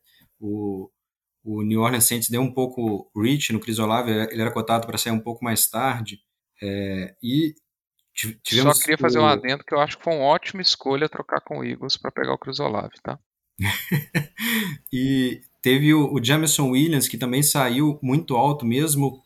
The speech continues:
Speaker 1: voltando de lesão. Então, tinha, tinha wide receivers com mais pedigree, né? Até décima oitava escolha já tinham seis, é, wide receivers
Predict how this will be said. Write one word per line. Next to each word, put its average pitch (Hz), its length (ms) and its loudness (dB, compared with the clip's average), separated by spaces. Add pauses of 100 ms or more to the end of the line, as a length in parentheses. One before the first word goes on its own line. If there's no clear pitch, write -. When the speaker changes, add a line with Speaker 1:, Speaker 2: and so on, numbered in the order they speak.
Speaker 1:
voltando 127 480 -2
de 131 100 -4
lesão. 127 460 0
Então, 147 300 -2 (340)
tinha, 185 640 0
tinha 170 160 0
wide 190 160 2
receivers 170 360 2 (120)
com - 100 -6
mais 151 200 2
pedigree, 151 520 0
né? 123 120 2
Até 131 260 0
décima 139 520 0
oitava 131 320 -2
escolha 127 400 -2
já 120 120 -2
tinham 135 180 -2
seis, 139 640 -2 (540)
é, 107 320 -4
wide 113 240 2
receivers 113 640 2